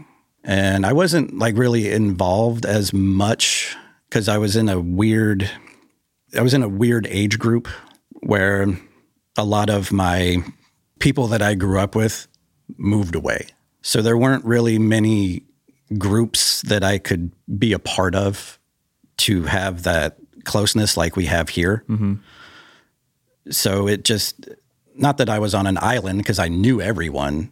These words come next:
Speaker 2: Yeah.
Speaker 1: but it just wasn't, it just started to feel kinda meh.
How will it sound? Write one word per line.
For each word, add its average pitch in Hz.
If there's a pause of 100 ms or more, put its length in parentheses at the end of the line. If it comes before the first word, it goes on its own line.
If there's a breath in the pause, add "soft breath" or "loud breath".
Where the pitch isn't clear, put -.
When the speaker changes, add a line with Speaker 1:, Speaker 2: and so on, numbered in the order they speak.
Speaker 2:
Yeah. 98
Speaker 1:
but 107
it 107
just -
wasn't, 98 (600)
it 107
just -
started 104
to 98
feel 92 (1160 loud breath)
kinda 87 (180)
meh. 90